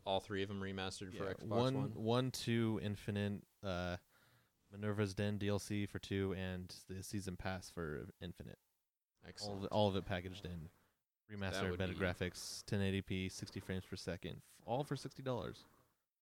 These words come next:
Speaker 1: Excellent. I'm very, very excited. Definitely, definitely on my buy list.
Speaker 2: Yeah. Yeah, a lot of, a lot of people I've been seeing on the Facebook s-, groups and stuff I'm in, a lot of people complaining about the pricing and everything.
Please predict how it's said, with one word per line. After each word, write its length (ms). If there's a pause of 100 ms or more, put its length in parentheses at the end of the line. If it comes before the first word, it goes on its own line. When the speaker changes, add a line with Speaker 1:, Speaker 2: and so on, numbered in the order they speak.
(280)
Speaker 1:
Excellent. 400 (120)
I'm 460 (160)
very, 580
very 220
excited. 440 (1080)
Definitely, 460 (140)
definitely 420
on 100
my 180
buy 200 (100)
list. 300 (360)
Speaker 2:
Yeah. 100 (680)
Yeah, 60
a 40
lot 120
of, 100
a 60 (100)
lot 140
of 80
people 440
I've 120
been 100
seeing 380 (260)
on 120
the 80
Facebook 400
s-, 80 (220)
groups 240
and 80
stuff 200
I'm 140
in, 160 (560)
a 20
lot 60
of 60
people 160
complaining 460
about 360
the 80
pricing 600
and 100
everything. 460